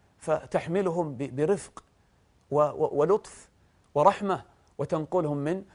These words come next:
ضفة النهر إلى الضفة الأخرى. سبحان الله، رحمة جعلها الله حتى في قلوب هذه الوحوش.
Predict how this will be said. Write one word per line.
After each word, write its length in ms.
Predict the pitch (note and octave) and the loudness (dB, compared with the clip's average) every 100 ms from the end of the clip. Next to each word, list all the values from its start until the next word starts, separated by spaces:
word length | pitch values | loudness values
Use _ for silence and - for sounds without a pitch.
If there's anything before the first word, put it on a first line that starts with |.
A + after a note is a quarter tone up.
| _ - | _ -12
ضفة 380 | C3+ E3 - C#3 | -4 -4 -4 -6
النهر 360 | D3+ C#3+ D#3+ F3+ | -4 -4 0 0
إلى 280 | C#3 C#3+ D#3 | 0 0 0
الضفة 340 | B2+ C#3+ C#3+ | -2 -6 -6
الأخرى. 420 | A2+ A#2 A2+ A#2 - _ _ _ _ _ _ _ _ _ _ _ _ _ _ _ | -6 -8 -10 -12 -14 _ _ _ _ _ _ _ _ _ _ _ _ _ _ _
سبحان 360 | - - C#3+ | -16 -6 -6
الله، 300 | A#2+ G#2+ A#2+ - _ _ _ - | -6 -10 -14 -18 _ _ _ 0
رحمة 300 | A3 - E3+ | 0 0 -4
جعلها 360 | D3 F3 F3 D#3 | 0 0 2 0
الله 200 | F#3 G#3+ | 2 0
حتى 460 | - - A3 - | 0 -8 -4 -4
في 80 | F3+ | -2
قلوب 340 | G3 G#3 B3 G3 | 0 2 4 4
هذه 180 | A#3 | 4
الوحوش. 580 | A3+ G3+ B3 B3+ - - | 4 2 2 0 -2 -18